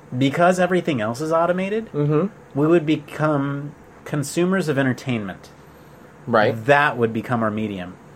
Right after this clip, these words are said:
Speaker 1: So, I mean, and you can see it now. Everyone's making a YouTube channel. Everyone's making a podcast.
Speaker 2: Yeah, we are.
Speaker 1: Because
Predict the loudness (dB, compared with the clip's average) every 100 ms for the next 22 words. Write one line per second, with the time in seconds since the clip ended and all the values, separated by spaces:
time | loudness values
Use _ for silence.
0 | -20 -20 -20 -20 -20 -20 -20 -18 0 8
1 | 10 8 4 -4 -6 -2 -2 -2 -6 -8
2 | -10 -4 -2 -2 -6 -8 -4 0 0 -2
3 | -10 -20 -18 -10 -2 0 0 -2 -6 -4
4 | -2 -2 -2 -2 -4 -2 -4 -4 -4 -4
5 | -4 -4 -6 -14 -20 -8 -6 -6 -10 -14
6 | -10 -8 -6 -8 -6 -6 -4 -4 -2 2
7 | 2 2 -2 -6 0 4 8 8 10 10
8 | 8 8 8 8 6 4 -2 -20 -6 0
9 | 4 6 6 6 0 -12